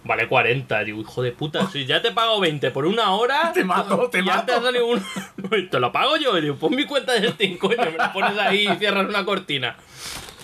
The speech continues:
Speaker 1: No, pues este era como de juegos para probar, ¿no? Y nos dio tiempo de probar tres. Uno era uno como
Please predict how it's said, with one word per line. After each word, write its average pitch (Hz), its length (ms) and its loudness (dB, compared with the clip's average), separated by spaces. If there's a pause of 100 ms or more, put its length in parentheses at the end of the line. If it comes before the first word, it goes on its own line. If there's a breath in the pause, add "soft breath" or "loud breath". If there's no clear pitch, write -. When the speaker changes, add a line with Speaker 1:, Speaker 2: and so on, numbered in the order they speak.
(1000)
Speaker 1:
No, 170 160 0
pues 127 160 -2
este 151 220 -4
era 180 180 0
como 135 260 0
de 165 160 2 (400)
juegos 185 360 0
para 131 260 2
probar, 110 420 0
¿no? 135 240 -2
Y 120 60 -4
nos 113 160 -6
dio 120 160 2
tiempo 131 260 2
de 147 80 4
probar 120 360 2
tres. 104 340 -6
Uno 170 200 0
era 180 180 2
uno 170 340 -2
como 113 400 -4